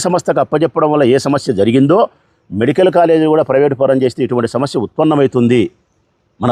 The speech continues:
రాష్ట్ర ప్రజల యొక్క అసౌకర్యానికి గురి చేసిన వాళ్ళైతాం, విద్యను వైద్యాన్ని ప్రజలకు దూరం చేసిన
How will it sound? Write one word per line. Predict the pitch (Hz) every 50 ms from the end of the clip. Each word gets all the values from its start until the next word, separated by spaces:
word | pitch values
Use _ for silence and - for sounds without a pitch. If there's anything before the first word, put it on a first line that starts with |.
| 107 123
రాష్ట్ర | 151 156 - - 165 123 -
ప్రజల | 127 131 147 156 156 147 143
యొక్క | - - 127 113
అసౌకర్యానికి | - - 165 - - 151 143 147 139 131 120 117 104 110
గురి | 127 143 151
చేసిన | 147 131 - 135 131
వాళ్ళైతాం, | 127 127 123 113 110 98 - 127 117 101 - _ _ _ _ _ -
విద్యను | 98 131 127 127 170 175 180 175 143
వైద్యాన్ని | 135 139 135 127 151 147 143 147 - -
ప్రజలకు | 127 131 147 156 143 113 113
దూరం | 139 139 143 135 139
చేసిన | 123 - 120